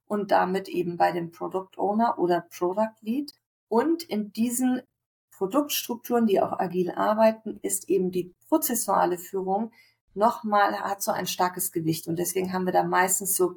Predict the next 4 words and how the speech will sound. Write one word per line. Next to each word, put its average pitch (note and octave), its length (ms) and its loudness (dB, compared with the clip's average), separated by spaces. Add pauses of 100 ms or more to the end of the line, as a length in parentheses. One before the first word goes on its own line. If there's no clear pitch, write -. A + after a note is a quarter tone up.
prozessuale F#3 920 -2 (260)
Cluster, A#3 760 2
agile G#3 440 -4
Cluster, G#3 640 0